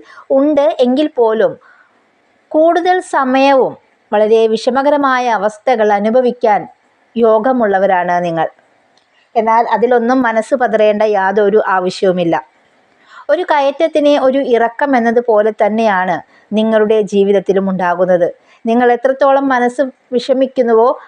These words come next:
അത്രത്തോളം ഉയർച്ചകളും സന്തോഷങ്ങളും നിങ്ങളുടെ ജീവിതത്തിലേക്ക് വരും നാളുകളിൽ വന്നു ചേരുന്നതാണ്.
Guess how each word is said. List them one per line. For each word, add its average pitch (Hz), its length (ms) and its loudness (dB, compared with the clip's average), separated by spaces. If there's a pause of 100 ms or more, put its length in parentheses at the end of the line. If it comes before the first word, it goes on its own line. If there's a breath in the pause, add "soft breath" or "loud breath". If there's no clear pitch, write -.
(100)
അത്രത്തോളം 302 720 -2
ഉയർച്ചകളും 220 760 0 (100)
സന്തോഷങ്ങളും 233 1000 -2
നിങ്ങളുടെ 220 440 2
ജീവിതത്തിലേക്ക് 226 920 0 (400 loud breath)
വരും 233 420 0
നാളുകളിൽ 226 680 0
വന്നു 196 280 -2
ചേരുന്നതാണ്. 180 680 0